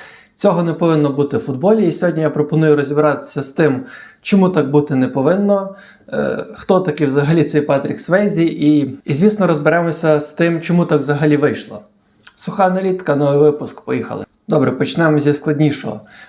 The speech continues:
Е, до чого тут цей покійний, е, голівудський кіноактор, зірка, е, з фільмів дев'яностих? Е, він зіграв привида в фільмі «Привид», е, з Вупі Голдберг. І тому бути Свейзі означає бути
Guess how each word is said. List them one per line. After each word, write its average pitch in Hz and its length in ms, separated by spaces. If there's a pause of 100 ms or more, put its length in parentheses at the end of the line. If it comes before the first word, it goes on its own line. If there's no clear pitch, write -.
Е, 143 180
до 143 120
чого 196 200
тут 170 240
цей 156 200
покійний, 160 640
е, 120 380
голівудський 147 800 (300)
кіноактор, 147 600
зірка, 143 520 (580)
е, - 60
з - 80
фільмів 147 300
дев'яностих? 139 640 (520)
Е, 139 400
він 180 160
зіграв 151 500 (420)
привида 202 520
в 185 40
фільмі 139 500 (140)
«Привид», 120 480 (440)
е, 127 40
з 123 100
Вупі 143 240
Голдберг. 117 540
І 151 60
тому 220 240
бути 190 280
Свейзі 175 380
означає 156 540
бути 143 540